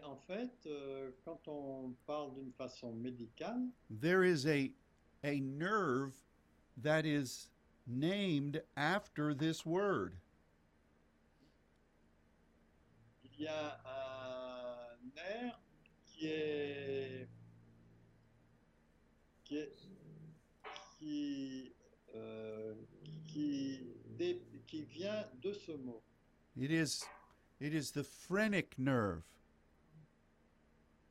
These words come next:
Speaker 1: C'est le nerf, euh,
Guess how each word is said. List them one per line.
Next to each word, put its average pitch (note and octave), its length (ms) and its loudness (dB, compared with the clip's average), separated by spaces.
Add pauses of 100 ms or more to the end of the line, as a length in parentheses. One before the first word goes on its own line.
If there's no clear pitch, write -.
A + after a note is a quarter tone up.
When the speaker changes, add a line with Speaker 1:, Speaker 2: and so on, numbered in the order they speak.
(1040)
Speaker 1:
C'est D3+ 120 -6
le D3 160 -4 (840)
nerf, F3+ 320 -6 (180)
euh, B2 80 -12